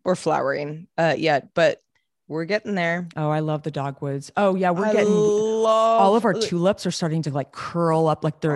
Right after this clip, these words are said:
Speaker 2: the, you know,
Speaker 1: Oh,
Speaker 2: like,
Speaker 1: I
Speaker 2: the
Speaker 1: know.
Speaker 2: green leaves, they kinda p-, come up, uh, they look like little heads. And we've
Speaker 1: Yeah.
Speaker 2: already got some daffodils that are, like, fully bloomed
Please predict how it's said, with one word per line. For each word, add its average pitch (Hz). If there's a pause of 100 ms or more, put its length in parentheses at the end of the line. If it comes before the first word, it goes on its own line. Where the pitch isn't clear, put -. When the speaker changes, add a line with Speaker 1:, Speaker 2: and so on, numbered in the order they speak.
(160)
Speaker 2:
the, 165 (140)
you 185
know, 180
Speaker 1:
Oh, 165
Speaker 2:
like, 330
Speaker 1:
I 339
Speaker 2:
the -
Speaker 1:
know. -
Speaker 2:
green 165
leaves, 160
they 165
kinda 156 (120)
p-, - (220)
come 175
up, -
uh, 147 (380)
they 170
look 196
like 185
little 165
heads. 170 (600)
And 196
we've 196
Speaker 1:
Yeah. 196
Speaker 2:
already 254
got 165
some 160
daffodils 151
that 151
are, 151
like, 139
fully 165
bloomed 151